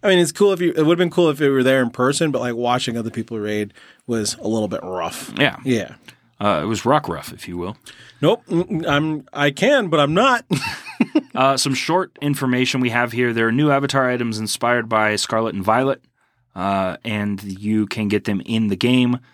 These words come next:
Speaker 2: Looks like hats, shirts, pants, shoes, the whole kit and caboodle there.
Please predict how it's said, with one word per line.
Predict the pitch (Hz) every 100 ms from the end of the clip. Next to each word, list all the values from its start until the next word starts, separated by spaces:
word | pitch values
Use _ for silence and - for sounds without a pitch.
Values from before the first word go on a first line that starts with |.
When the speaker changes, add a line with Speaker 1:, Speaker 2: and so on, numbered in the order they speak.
| _ _
Speaker 2:
Looks | 110 -
like | 110
hats, | - 135 127 - - - _ -
shirts, | - 131 120 -
pants, | - - 127 113 107 - - _ _
shoes, | - 127 113 107 101 - - _ _ _ _ _ _ _ -
the | 104
whole | - 117 113 107
kit | - - 120
and | 104
caboodle | 95 95 101 98 90 85
there. | 87 85